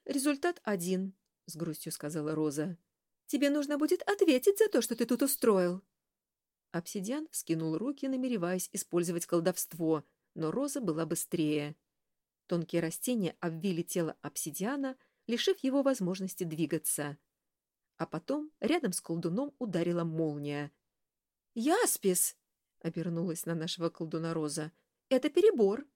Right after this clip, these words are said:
Тогда можно я просто ему врежу?» Яспис угрожающе приблизился к противнику. Ради чего он вылез из дерева? Чтобы устроить вот это?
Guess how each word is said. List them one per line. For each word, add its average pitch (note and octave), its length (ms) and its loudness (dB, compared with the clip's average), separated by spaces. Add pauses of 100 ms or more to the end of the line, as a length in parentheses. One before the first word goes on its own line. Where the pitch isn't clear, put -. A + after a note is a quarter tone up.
(480)
Тогда B3 280 4
можно C#4+ 280 2
я G#3 140 2
просто G#3+ 320 0
ему A3+ 240 2
врежу?» E3 600 0 (680)
Яспис B3+ 600 -2
угрожающе G#3+ 720 -2
приблизился F3 600 -2
к - 60 -10
противнику. D3+ 840 -4 (600)
Ради A3+ 220 6
чего D4 320 4
он G#3 180 6
вылез G#3 300 4
из A3+ 100 4
дерева? D#3+ 500 2 (140)
Чтобы E4 320 4
устроить D4 420 4
вот D4+ 220 2
это? E3+ 400 4